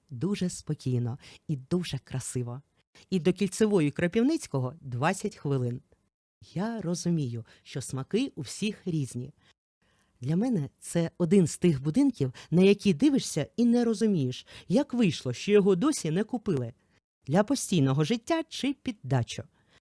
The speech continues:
Якщо це не ідеальне місце для дачі, то яке тоді ідеальне? Ціна одинадцять тисяч доларів. Все приватизовано. Кадастрові номери нещодавно зроблені.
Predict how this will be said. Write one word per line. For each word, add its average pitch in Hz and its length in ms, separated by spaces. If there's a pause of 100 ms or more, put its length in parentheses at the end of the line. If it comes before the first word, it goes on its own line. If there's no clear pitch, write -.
(680)
Якщо 151 480
це 294 380
не 165 280
ідеальне 160 600
місце 139 400
для 143 180
дачі, 147 400 (240)
то 180 100
яке 202 280
тоді 220 420
ідеальне? 131 680 (880)
Ціна 185 460 (140)
одинадцять 151 760
тисяч 165 380
доларів. 117 420 (180)
Все 247 340
приватизовано. 143 880 (240)
Кадастрові 165 580
номери 226 420
нещодавно 196 720
зроблені. 123 560